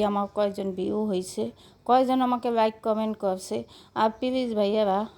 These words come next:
আমাকে স্টিকার দিবেন না, দয়া করে আমাকে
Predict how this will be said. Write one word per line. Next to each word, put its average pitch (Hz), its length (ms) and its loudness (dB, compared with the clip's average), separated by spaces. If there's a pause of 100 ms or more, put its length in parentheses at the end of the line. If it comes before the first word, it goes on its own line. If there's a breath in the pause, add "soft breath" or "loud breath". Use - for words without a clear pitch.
(120)
আমাকে 214 300 -4
স্টিকার 233 460 -6
দিবেন 185 240 0 (100)
না, 196 80 -2 (460 loud breath)
দয়া 208 360 4
করে 196 280 0 (420)
আমাকে 220 260 -2